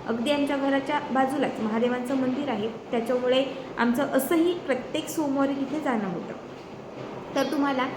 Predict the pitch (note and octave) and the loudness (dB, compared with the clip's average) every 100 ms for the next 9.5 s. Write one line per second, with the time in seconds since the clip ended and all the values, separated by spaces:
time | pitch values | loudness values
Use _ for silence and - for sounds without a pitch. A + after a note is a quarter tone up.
0 | - - - - D#4 D4 D#4 D#4 D#4+ E4 | -8 -10 -10 0 2 6 6 4 2 2
1 | D4 - C#4+ C4 B3 B3 B3+ B3+ D4 B3+ | 2 2 2 0 2 2 2 0 0 0
2 | G3 G#3+ G#3+ G#3+ C#4+ D4+ G#3+ F#3 E3+ E3+ | 0 -2 -2 0 0 2 0 -2 -6 -8
3 | - - - - C#4 E4+ F4 D#4+ D4 D#4+ | -10 -12 -12 -4 0 2 2 2 2 2
4 | C4 A3+ - B3+ B3+ B3 G#3 - C4+ - | 2 2 2 2 2 2 2 -2 -2 0
5 | C4+ A#3+ C4 C4+ - - - - - - | 2 4 4 0 -2 -8 -10 -10 -12 0
6 | B3+ C4 C#4+ C#4 C#4+ C#4 D4 C4+ C4+ C4 | 4 4 4 2 0 0 2 2 2 2
7 | C4 C4+ C4+ D#4 F4 D4 B3+ B3 C#4 C#4+ | 0 0 0 -2 0 2 2 4 2 2
8 | C#4 - - A#3 A#3+ C4 B3 A#3+ B3 A#3 | 2 2 2 2 4 4 6 4 2 2
9 | A3 G3+ G3 F3+ F3 | 2 2 0 0 -4